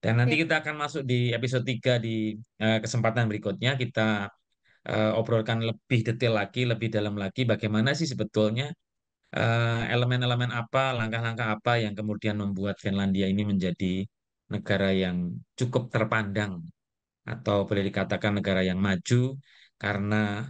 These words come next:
Speaker 1: mereka telah melakukan transformasi pendidikan sejak tahun sembilan belas tujuh puluhan.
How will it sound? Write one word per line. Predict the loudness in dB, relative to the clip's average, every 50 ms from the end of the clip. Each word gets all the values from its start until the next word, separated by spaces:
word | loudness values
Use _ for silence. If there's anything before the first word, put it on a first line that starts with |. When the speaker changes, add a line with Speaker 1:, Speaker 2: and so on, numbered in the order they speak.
| -6 -2
Speaker 1:
mereka | -2 -2 0 -2
telah | -2 0 -2 -2 0
melakukan | 0 0 -2 0 0 0 -2 -2
transformasi | -2 -2 -2 -2 -2 -4 -2 0 0 0 0 -2 -2
pendidikan | 0 0 0 0 -2 -2 0 0 0 0 -2
sejak | -6 -8 -6 -6 -6 -2 0
tahun | 0 0 2 0
sembilan | 0 0 2 2 2 2
belas | 2 0 -2 -2
tujuh | -6 -6 -6 -6 -6
puluhan. | -2 0 0 0 -2 -2 -6 -8 -8